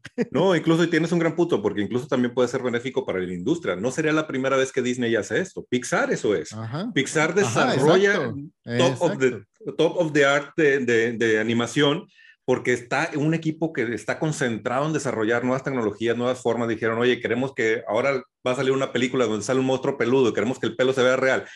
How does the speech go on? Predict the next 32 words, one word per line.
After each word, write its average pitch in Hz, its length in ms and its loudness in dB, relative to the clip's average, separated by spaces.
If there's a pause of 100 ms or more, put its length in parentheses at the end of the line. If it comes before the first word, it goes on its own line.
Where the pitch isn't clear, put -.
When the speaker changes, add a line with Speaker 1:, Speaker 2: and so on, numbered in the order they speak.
(160)
Speaker 2:
Y 117 60 -2
entonces 131 300 -2
pones 151 240 0
a 131 80 2
diez 160 200 0
changos 156 420 -2
a - 100 -4
trabajar 113 360 0
específicamente 143 760 -2
en 127 80 2
hacer 135 340 0
cómo 143 360 0
que 117 220 0
hacemos 120 380 -2
que 123 100 -4
el, 107 260 -2
el 101 120 -4
cabello 135 360 2
de 131 40 2
Sully 180 380 0 (280)
parezca 123 360 0
lo 131 80 2
más 123 160 0
real 123 220 0
posible. 113 340 0
"Oye, 160 220 4
vamos 165 220 0
a - 20 -12
hacer 170 140 0
una 170 180 2
de 135 100 4
agua". 139 420 2